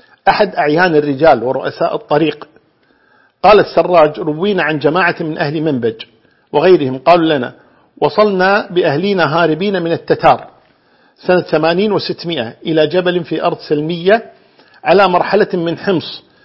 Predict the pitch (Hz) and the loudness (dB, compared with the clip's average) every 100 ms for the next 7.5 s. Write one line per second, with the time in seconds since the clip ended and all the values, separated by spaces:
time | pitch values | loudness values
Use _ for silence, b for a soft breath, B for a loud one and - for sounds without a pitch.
0 | b - 170 202 175 165 190 165 170 170 | b 2 4 4 2 2 0 2 0 0
1 | 170 170 143 160 147 165 151 147 147 143 | 0 0 0 2 4 4 2 0 2 2
2 | 190 - 262 - b b b - 165 - | 0 0 -4 -6 b b b -4 0 2
3 | 202 139 151 147 - 196 - 160 151 - | 2 0 -4 -2 0 0 0 -2 -4 0
4 | 180 143 - - _ _ _ 135 135 131 | 0 0 -2 -20 _ _ _ -6 -4 0
5 | 208 233 - _ _ - 156 165 131 - | -2 -4 -14 _ _ -2 0 2 -2 -6
6 | - b b b 160 156 143 147 160 139 | -18 b b b -2 0 0 0 0 2
7 | 151 170 135 - - | 2 2 0 -4 -12